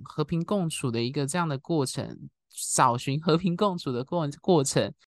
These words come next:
大概就是，呃，我们做这个 podcast 的一个初衷，以及对应我们在走，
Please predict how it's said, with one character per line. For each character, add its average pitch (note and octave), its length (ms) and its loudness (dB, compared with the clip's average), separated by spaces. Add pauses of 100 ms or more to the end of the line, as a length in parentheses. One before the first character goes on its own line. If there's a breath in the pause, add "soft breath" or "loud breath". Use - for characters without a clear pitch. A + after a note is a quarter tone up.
(440 soft breath)
大 A3 240 4
概 F3+ 340 2
就 E3+ 220 -2
是， C#3 680 0
呃， A2+ 800 -4 (680)
我 C#3+ 80 0
们 C#3+ 120 2
做 E3 440 4
这 F3 120 -6
个 D#3+ 120 -2
podcast D#3+ 600 0
的 A2+ 140 -4
一 A2+ 80 -4
个 A#2+ 180 -2
初 D3+ 300 -4
衷， D3 240 -4
以 B2 80 -6
及 A#2+ 380 -10 (360 soft breath)
对 F3+ 220 0
应 D#3 180 -2
我 B2+ 80 -2
们 B2 300 -4
在 C3+ 500 0
走， G2+ 400 0